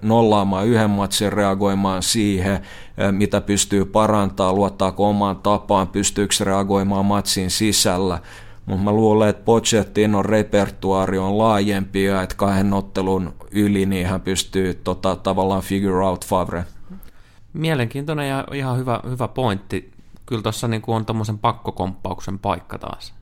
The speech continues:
Speaker 1: Joo, et, et tota, jos, jos noi, noi, noi tota todella, todella kuumat merchit kiinnostaa, niin holla at your
Speaker 2: <laughs>
Speaker 1: boys.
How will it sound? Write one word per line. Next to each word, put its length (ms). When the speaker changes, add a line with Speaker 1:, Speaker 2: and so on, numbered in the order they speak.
Speaker 1:
Joo, 300
et, 300
et 260
tota, 360
jos, 420
jos 260
noi, 280
noi, 300
noi 240
tota 300
todella, 720
todella 760
kuumat 480
merchit 500
kiinnostaa, 760
niin 220
holla 240
at 280
your 180
Speaker 2:
<laughs> 40
Speaker 1:
boys. 800